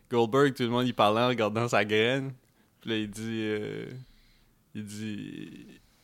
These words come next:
parce qu'il il, il, il parle dans la douche. Fait que là, tout le monde le regarde. Puis là, il est comme, il est comme, ah, euh, euh,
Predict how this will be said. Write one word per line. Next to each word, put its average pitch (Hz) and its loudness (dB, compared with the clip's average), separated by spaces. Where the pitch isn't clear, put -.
parce - -2
qu'il 127 -2
il, 110 -8
il, 113 -4
il 107 -4
parle 123 4
dans 113 0
la 104 0
douche. 120 -4
Fait 101 -6
que 107 -6
là, 120 2
tout 123 -6
le 110 -2
monde 113 0
le 107 2
regarde. 110 0
Puis 117 -4
là, - 2
il 107 2
est 107 -2
comme, 110 0
il 107 -8
est 104 -8
comme, 107 -4
ah, 110 2
euh, 101 -2
euh, 107 -12